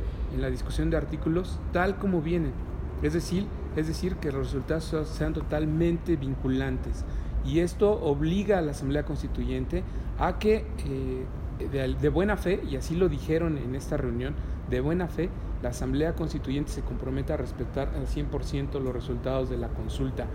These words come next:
¿Por qué? Porfirio Muñoz Ledo recordaba en esta reunión que un, un tema, eh, de nuestra historia reciente, el, el Congreso mexicano traicionó los compromisos que se habían adoptado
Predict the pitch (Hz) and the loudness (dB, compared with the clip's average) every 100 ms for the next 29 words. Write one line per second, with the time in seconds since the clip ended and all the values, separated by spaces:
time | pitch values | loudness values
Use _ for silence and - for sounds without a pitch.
0 | - - - - 139 - 180 175 - - | -6 -4 -4 -2 0 4 2 2 -4 -6
1 | - - - 135 175 170 160 147 156 156 | -4 -6 -4 -2 0 2 2 2 2 2
2 | 160 151 139 127 127 147 151 139 143 156 | 2 2 0 -2 0 2 2 0 -2 0
3 | 143 127 131 165 196 - - - - - | 0 0 0 0 -2 -4 -6 -6 -6 -8
4 | - - - 123 120 113 - - 147 156 | -8 -6 -2 -2 0 -2 -4 -4 -2 2
5 | 160 175 175 165 151 - - - 120 117 | 2 4 4 4 0 -4 -8 -4 -2 -2
6 | 117 117 117 113 - 120 131 135 - 127 | -2 -4 -4 -4 -6 -2 0 0 0 -2
7 | - 143 151 127 117 - 131 117 107 - | 0 2 2 0 -2 -2 -2 -2 -4 -4
8 | - - - - 147 131 131 131 - 143 | -4 -4 -4 -2 0 0 0 -2 -2 -2
9 | 139 139 147 170 170 147 - - 156 175 | 0 0 2 2 2 0 -2 0 0 0
10 | - - - - 131 135 - 139 160 175 | -2 -6 -6 -2 0 0 0 0 2 2
11 | - 143 - 131 156 165 170 - - - | 0 -2 0 0 0 0 -2 -2 -4 -4
12 | 131 147 147 123 - 143 151 | -2 0 0 0 0 2 2